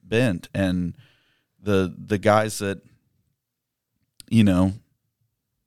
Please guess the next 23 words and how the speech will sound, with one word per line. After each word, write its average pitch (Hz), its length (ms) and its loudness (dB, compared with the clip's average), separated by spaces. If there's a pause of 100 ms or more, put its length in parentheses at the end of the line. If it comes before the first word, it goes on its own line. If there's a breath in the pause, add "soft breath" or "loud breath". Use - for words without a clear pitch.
(600)
do 104 160 4
things 95 320 -4
differently, 90 480 -4
they're, 98 280 -2
they're 104 260 0
seen 98 280 -2
as 87 140 -6
weird 90 440 -6 (260)
inside 87 400 -8
of 82 60 -8
that. 85 220 -8 (1800)
Anyway, 92 360 2 (400)
there's, 113 380 2 (280)
I 113 100 2
think, 131 380 -2
I 113 120 2
think 135 240 -4
that 101 320 -2
that 117 160 6
would 107 120 0
be 98 240 2 (120)
a 101 100 4
worthwhile, 92 880 2